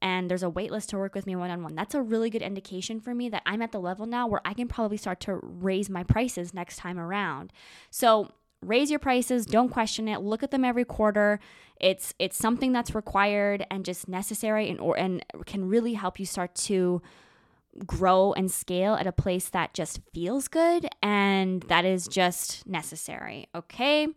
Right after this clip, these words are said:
So yeah, that's, that's all I'm gonna say with that. And I just wanna leave that little seed and plant it there for you, let it marinate and grow into whatever it needs <laughs> to grow. Um,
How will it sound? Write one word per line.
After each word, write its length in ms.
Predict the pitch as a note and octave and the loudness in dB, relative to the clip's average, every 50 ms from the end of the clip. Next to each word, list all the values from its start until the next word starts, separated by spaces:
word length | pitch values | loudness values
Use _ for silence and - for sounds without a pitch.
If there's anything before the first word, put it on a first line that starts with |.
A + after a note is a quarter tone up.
| _ - - - - - - _ _ _ | _ -10 -10 -10 -14 -20 -20 _ _ _
So 960 | - - - - A3+ G#3+ G#3+ G#3+ G#3+ G#3+ G#3+ G#3+ G#3+ G#3 G#3 G#3 G3+ G3+ G3+ F#3+ | -6 -2 2 4 8 10 10 12 10 10 10 8 6 6 6 6 6 4 4 2
yeah, 140 | D3 G#2+ - - - - | 0 -2 -6 -10 -14 -4
that's, 280 | - E3 F#3 F3+ E3 - | 0 0 0 0 0 2
that's 180 | - B3+ C#4 - | 4 4 4 4
all 120 | B3 A#3 | 4 4
I'm 100 | G#3+ G#3 | 4 4
gonna 140 | G3 F3+ F3 | 2 0 -2
say 300 | - - - - D3+ D#3 D3+ | -4 -6 -6 -4 -4 -4 -6
with 140 | E3+ E3 - | -6 -6 -4
that. 240 | - - - - - - - | -4 -4 -4 -4 -6 -6 -6
And 500 | - E3+ F3 E3 E3 E3 E3 E3 D#3 - - - - - - - - - | -4 -4 -4 -4 -4 -4 -6 -6 -8 -10 -12 -12 -12 -12 -12 -14 -12 -8
I 180 | - D3+ D#3 D#3 | -6 -6 -6 -6
just 300 | D3+ D3 D3+ - - - | -8 -10 -12 -12 -10 -8
wanna 200 | E3 D#3+ D3+ D3 | -8 -6 -6 -6
leave 220 | F3 G#3 B3+ C#4+ | -4 -2 -2 0
that 160 | - - - | 0 -2 0
little 160 | - D4 D4 | 0 0 0
seed 400 | C#4+ - - - C#4 C4+ C4 A3+ | 0 0 0 2 2 2 2 2
and 100 | E3+ D#3 | 0 -2
plant 360 | - - - G#3+ A3+ B3+ A#3+ C#4 | -2 0 2 4 4 4 4 2
it 100 | C4 - | 2 2
there 140 | C4 C4 | 2 2
for 200 | B3 - C4 B3 | 2 2 2 2
you, 140 | B3 A#3+ A3 | 2 2 2
let 140 | G3+ G3+ A3 | 2 2 2
it 80 | G3+ G3 | 2 4
marinate 640 | G3 G3 G#3 A3+ A#3+ B3 B3 B3+ B3 B3+ B3+ B3 - | 4 4 6 6 6 4 4 4 4 4 2 0 0
and 200 | - G3 G3 G3 | -2 -4 -4 -4
grow 340 | - G3 G3+ G3+ G3+ G#3 G3+ | -2 0 2 2 2 2 0
into 360 | - F#3+ F#3+ F#3 - G3+ F#3+ | -2 -4 -6 -6 -6 -6 -6
whatever 320 | F#3+ F3+ F3 F3 E3+ F3 | -4 -4 -4 -6 -6 -8
it 120 | - - F#3 | -8 -8 -8
needs 360 | F3+ F3 F3 F3+ E3+ - - | -8 -8 -8 -8 -8 -8 -8
<laughs> 300 | - - - - - - | -8 -8 -10 -12 -14 -12
to 60 | - | -12
grow. 440 | G#3+ - - - - - - D3+ D#3 _ _ _ - - - _ - - - - - - G#4 - - - - - - - - - - | -12 -10 -12 -12 -10 -10 -10 -10 -10 _ _ _ -18 -18 -18 _ -12 -10 -8 -6 -6 -6 -6 -8 -10 -12 -14 -14 -14 -16 -10 -2 2
Um, 520 | G3 A3 A3+ A#3 A#3+ A#3+ A#3 A#3 A3+ - | 4 6 6 6 6 6 4 2 0 -2